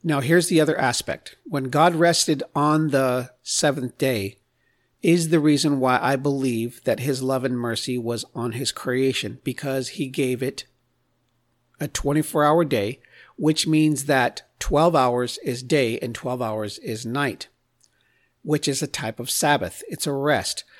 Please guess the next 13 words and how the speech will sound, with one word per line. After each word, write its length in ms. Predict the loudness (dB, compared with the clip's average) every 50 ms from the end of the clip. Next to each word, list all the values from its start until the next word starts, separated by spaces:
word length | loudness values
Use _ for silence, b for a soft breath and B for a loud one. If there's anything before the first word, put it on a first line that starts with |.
| B B B B
So 240 | -6 -2 0 2 2
the 140 | 2 2 -2
plants 640 | -4 -8 -6 -2 0 2 4 4 2 2 0 -2 -2
actually 400 | -2 0 0 0 0 -2 -4 0
get 160 | 2 2 4
a 80 | 4 2
rest 420 | 2 0 -2 -2 -4 -6 -6 -8
from 340 | -12 -8 -4 -2 -2 -2 -2
the 100 | -2 -2
sun 460 | -2 0 -2 -2 -2 -2 -4 -6 -8 -10 _ _ _ _
for 220 | -8 -4 -4 -4 -4
twelve 340 | -4 -4 -4 -4 -2 0
hours. 500 | 0 2 2 2 0 -2 -4 -8 -12 -14